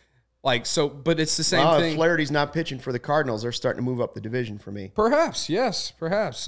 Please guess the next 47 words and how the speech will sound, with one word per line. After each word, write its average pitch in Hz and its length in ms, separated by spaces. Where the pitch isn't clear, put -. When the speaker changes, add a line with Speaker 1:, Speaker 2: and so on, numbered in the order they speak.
Speaker 1:
Um, 117 580
but 151 520
the 151 120
point 180 300
is, 131 200
is 110 300
I 131 60
could 127 140
say 131 140
the 120 60
same 131 200
thing 123 160
about 113 260
Rizzo 113 220
or 107 140
Bryant 110 420
or 101 80
Speaker 2:
Yeah. 123 120
Speaker 1:
Schwarber, 117 360
and 104 120
I, 104 100
I 113 100
would 110 140
still 123 200
say 120 360
we're 104 80
probably 107 680
a 101 320
wild 101 320
card 95 400
team 95 220
at 87 100
best. 95 600
So, 113 420
and 110 100
a - 20
lot 135 160
of 143 60
that 101 120
has 110 240
to 113 80
do 123 220
with 104 440
the 120 80
lack 104 320
of 104 80
velocity 101 760